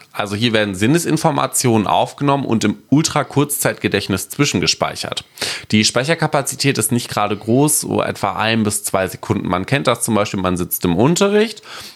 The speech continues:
hört dem Lehrer gerade mal einen Moment nicht zu und der sagt dann: „Noah, was hab ich gerade eben gesagt?“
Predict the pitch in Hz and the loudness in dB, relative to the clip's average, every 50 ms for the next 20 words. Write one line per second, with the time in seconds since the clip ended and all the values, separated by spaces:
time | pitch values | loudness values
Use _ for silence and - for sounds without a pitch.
0 | - - 127 123 123 139 117 110 110 131 156 165 160 151 143 135 131 123 113 120 | -6 -2 -2 -2 0 0 0 0 2 2 2 4 2 2 2 2 0 0 2 0
1 | 117 113 110 110 104 104 101 101 101 110 147 156 - - - 175 156 143 135 139 | 0 0 0 0 2 2 2 2 2 0 0 -2 -2 -2 0 0 2 2 2 2
2 | 135 135 143 131 127 - 131 123 131 120 104 117 151 190 214 254 349 - - - | 2 2 2 0 0 0 0 0 0 -2 -2 0 2 4 6 6 4 4 2 -2
3 | - - - _ - 175 - - 311 302 311 - - - 262 240 208 202 214 269 | -8 -20 -6 _ -2 0 2 0 0 0 -2 -4 -2 0 0 0 0 -2 -2 -2
4 | 247 240 202 233 180 175 147 107 98 101 - - | 0 0 0 0 2 4 4 4 2 0 -4 -10